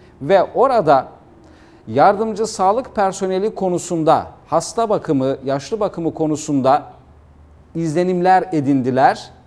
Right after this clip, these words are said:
Edindikleri bilgileri ve izlenimleri de okulda öğrencilerine aktarıyorlar.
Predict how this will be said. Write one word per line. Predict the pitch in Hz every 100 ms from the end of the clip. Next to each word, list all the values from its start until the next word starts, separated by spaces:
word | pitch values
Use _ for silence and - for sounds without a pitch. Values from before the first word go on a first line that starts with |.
| - _ -
Edindikleri | 190 233 226 214 - 214 240 160
bilgileri | 165 165 151 175 170
ve | 160 147
izlenimleri | 165 160 170 156 139 113 107
de | 143 170 - - -
okulda | 196 190 147 139 151 - -
öğrencilerine | 151 147 135 120 127 113 110
aktarıyorlar. | - 98 - 87 78 - -